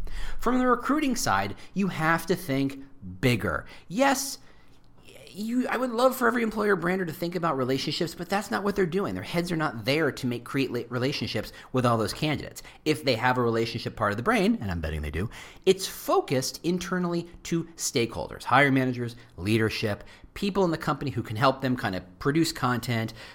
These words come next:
ca-, can launch things, stuff like that. You wanna build relationships internally. You wanna build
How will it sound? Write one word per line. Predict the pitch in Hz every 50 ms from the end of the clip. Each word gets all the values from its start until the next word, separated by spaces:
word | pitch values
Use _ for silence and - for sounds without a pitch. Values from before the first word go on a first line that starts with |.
| - -
ca-, | - 95 92 92
can | 90 - 107 101
launch | 113 147 156 147 - -
things, | - - 131 123 120 117 110 110 - - -
stuff | - - 110 -
like | 104 92 -
that. | 85 73 - -
You | 135 170
wanna | 180 175
build | 160 151 165 156 143 123
relationships | 127 110 123 139 139 - 147 131 - 135 123 - - - - - - - -
internally. | 143 143 139 139 - - - 131 127 113 101 85 80
You | 92
wanna | 101 104 98
build | 92 98 98